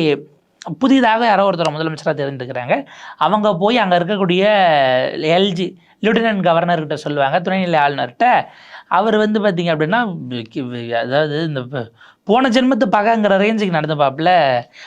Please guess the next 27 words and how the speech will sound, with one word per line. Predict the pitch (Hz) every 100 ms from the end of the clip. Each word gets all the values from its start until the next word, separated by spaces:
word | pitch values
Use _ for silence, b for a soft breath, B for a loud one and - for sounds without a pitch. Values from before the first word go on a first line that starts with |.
| B
அங்க | 151 185 196
இருக்கக்கூடிய | 196 185 170 180
எல் | 165 170
ஜி | 160
யாரு, | 156 147
டெல்லியினுடைய | 147 175 196 185 160 151 139 120 - B B B
லெப்டினன்ட் | 196 190 190 156
கவர்னராக | 160 156 156 156 147 135
இருக்கும் | 135 139 233
சக்சேனா | 190 170 - 196 156
அவர்கள். | 139 135 143 - B B B
So | 247
இப்ப | 214
அவர்கிட்ட | 214 233 247 240
போய், | 240 240 220
"எனக்கு, | 208 196 196
எனக்கு | 190 185
அறுபத்தி | 180 202 185
ரெண்டு | 180
எம் | 180
எல் | 202
ஏ | 196
இருக்கு" | 156 147
அப்படின்னா, | 127 127
அவர் | 170 156
வாங்கி | 160 185
பார்த்துட்டு, | 160 143 135 -